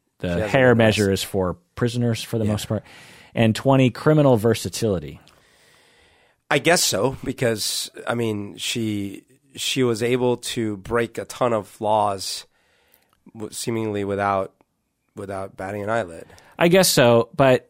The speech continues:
Speaker 1: again, the typical criminal versatility is they assault people, they rob people, they sell drugs, they break into cars,
Speaker 2: Oh, I see.
Speaker 1: they vandalize, they,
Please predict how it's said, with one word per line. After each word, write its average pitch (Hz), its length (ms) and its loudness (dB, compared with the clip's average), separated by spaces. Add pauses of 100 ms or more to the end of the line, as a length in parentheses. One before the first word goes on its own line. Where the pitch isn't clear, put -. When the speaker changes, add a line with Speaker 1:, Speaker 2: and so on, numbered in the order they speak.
(120)
Speaker 1:
again, 131 400 4
the 120 100 4
typical 151 480 2
criminal 120 380 4
versatility 104 720 0
is 90 400 0 (400)
they 110 160 4
assault 123 460 2
people, 104 580 0 (240)
they 104 220 2
rob 104 560 2 (160)
people, 95 640 -4 (340)
they 98 480 0
sell 104 380 0
drugs, 98 760 -4 (320)
they 95 540 -2 (100)
break 104 240 -2
into 92 160 -2
cars, 101 540 0
Speaker 2:
Oh, 101 40 0
I 101 80 -2
see. 90 240 -16 (320)
Speaker 1:
they 98 320 -2
vandalize, 98 1080 -2 (400)
they, 95 580 -4